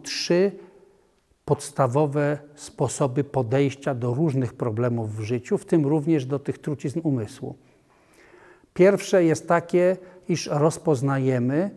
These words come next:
że na przykład gniew, ale i wszystkie trucizny są po prostu truciznami, są czymś szkodliwym, że każdy normalny, rozsądny człowiek, czy powiedzmy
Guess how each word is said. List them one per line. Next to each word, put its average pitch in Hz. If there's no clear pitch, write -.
że 139
na 139
przykład 135
gniew, 127
ale 139
i 143
wszystkie 160
trucizny 139
są 202
po 226
prostu 226
truciznami, 208
są 170
czymś 180
szkodliwym, 170
że -
każdy 156
normalny, 143
rozsądny 139
człowiek, 135
czy -
powiedzmy 113